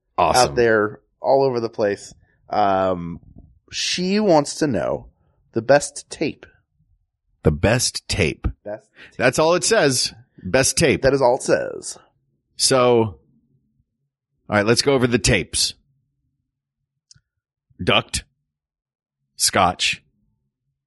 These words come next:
Speaker 1: Uh,
Speaker 2: Double-sided.
Speaker 1: Double-sided. Medical. Audio, video.
Speaker 2: Gaffers.
Speaker 1: Gaffers.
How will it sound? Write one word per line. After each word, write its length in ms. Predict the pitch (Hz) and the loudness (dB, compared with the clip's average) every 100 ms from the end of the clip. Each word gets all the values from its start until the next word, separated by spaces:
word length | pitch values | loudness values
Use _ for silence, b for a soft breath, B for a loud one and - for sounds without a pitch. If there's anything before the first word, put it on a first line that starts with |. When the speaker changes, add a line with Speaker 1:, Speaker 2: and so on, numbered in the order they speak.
| _ _ _ _ _ _ | _ _ _ _ _ _
Speaker 1:
Uh, 420 | 82 80 78 78 | 0 2 4 2
Speaker 2:
Double-sided. 540 | 73 107 - 101 95 123 - | 0 -2 0 0 -2 -8 -4
Speaker 1:
Double-sided. 640 | 98 98 - 95 90 104 - | 0 0 2 2 2 -2 -6
Medical. 580 | - 98 101 - 127 - _ _ _ _ _ _ _ _ _ _ _ _ _ _ _ _ _ _ | -2 2 2 0 -2 -4 _ _ _ _ _ _ _ _ _ _ _ _ _ _ _ _ _ _
Audio, 360 | 104 101 107 123 | 0 2 2 2
video. 600 | 98 90 87 87 104 110 _ _ _ _ _ _ _ _ _ _ _ _ | 0 0 4 4 2 -2 _ _ _ _ _ _ _ _ _ _ _ _
Speaker 2:
Gaffers. 520 | 113 92 117 - - _ _ | -2 -2 -4 -10 -18 _ _
Speaker 1:
Gaffers. 640 | 95 92 98 104 - - | 0 0 2 0 0 -8